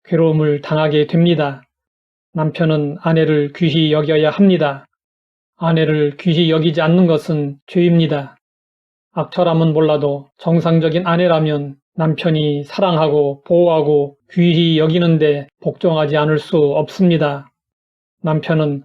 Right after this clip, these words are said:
아내 하기에 달렸다고 말합니다. 아내도 마찬가지입니다.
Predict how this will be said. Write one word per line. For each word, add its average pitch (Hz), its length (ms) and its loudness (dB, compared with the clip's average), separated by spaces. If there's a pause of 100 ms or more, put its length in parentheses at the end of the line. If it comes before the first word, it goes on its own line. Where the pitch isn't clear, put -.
아내 160 300 0
하기에 160 420 0
달렸다고 160 640 -2
말합니다. 151 720 0 (540)
아내도 156 500 0
마찬가지입니다. 156 1160 0